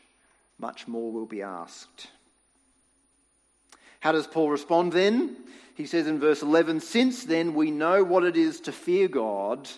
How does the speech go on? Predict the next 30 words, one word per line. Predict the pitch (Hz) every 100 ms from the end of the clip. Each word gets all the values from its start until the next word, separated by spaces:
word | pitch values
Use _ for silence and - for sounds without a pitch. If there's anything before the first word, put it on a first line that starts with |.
| _ _
fear | - 160
the | 156
Lord, | 135 123 117
we | 120
try | 120 - 139 139
to | 135
persuade | 127 135 123 123
others." | - 107 95 87 - - - _ _ - _
Paul | 190 214 202
isn't | 196 180
talking, | 190 185 180 160
the |
fear | 135 202 214
that | 196
he's | 180
talking | - 185 190 175
about | 151 151 147
there | 131 127 139
is | 143 147
not | 170 214
about | 185 160 147 - - -
his | - 160 -
fear | - 180 196 175
of | 143
what | 151 156
might | 139 139
happen | 156 151 139
to | 131
other | 135 127
people. | 160 190 269 311